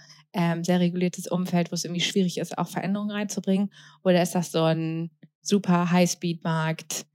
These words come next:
keine Ahnung, E-Com-Bubble, was weiß ich, die viel Veränderung einfach grundlegend schon mit sich bringt? Dann ist da vielleicht sinnvoller, eine Vision von eher drei Jahren anzusetzen.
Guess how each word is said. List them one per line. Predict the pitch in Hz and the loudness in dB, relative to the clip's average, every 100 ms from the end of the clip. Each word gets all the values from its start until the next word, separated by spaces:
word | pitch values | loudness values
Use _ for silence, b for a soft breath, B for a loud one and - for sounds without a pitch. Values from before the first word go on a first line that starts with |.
| _ _ _ - | _ _ _ -12
keine | 175 156 | -8 -6
Ahnung, | 160 160 160 | -6 -6 -6
E-Com-Bubble, | 175 - 160 160 156 151 151 | -6 -6 -4 -2 0 -2 -2
was | 156 165 | -4 -4
weiß | 151 160 | -6 -4
ich, | 160 160 - - - _ _ | -2 -2 -4 -12 -18 _ _
die | 180 170 160 160 160 - _ | -2 0 0 0 -4 -8 _
viel | 196 190 180 170 160 165 | -8 0 2 4 4 2
Veränderung | - 165 165 156 | -2 -2 -2 -4
einfach | 156 - 165 - | -6 -4 -6 -6
grundlegend | - 170 165 156 160 | -4 -4 -2 -4 -4
schon | 175 | -6
mit | 160 - | -8 -8
sich | 160 | -8
bringt? | - 143 151 | -6 -8 -6
Dann | 156 - b b _ | -8 -8 b b _
ist | - 151 | -6 -2
da | 160 | 0
vielleicht | 170 156 | -2 -4
sinnvoller, | 165 170 151 | -6 -6 -6
eine | 151 151 165 | -6 -8 -8
Vision | 156 151 156 | -8 -8 -8
von | 156 151 | -10 -8
eher | 156 156 | -8 -8
drei | 160 151 | -6 -6
Jahren | 151 - - - | -6 -10 -12 -12
anzusetzen. | 165 156 151 151 - 160 | -10 -8 -8 -10 -10 -14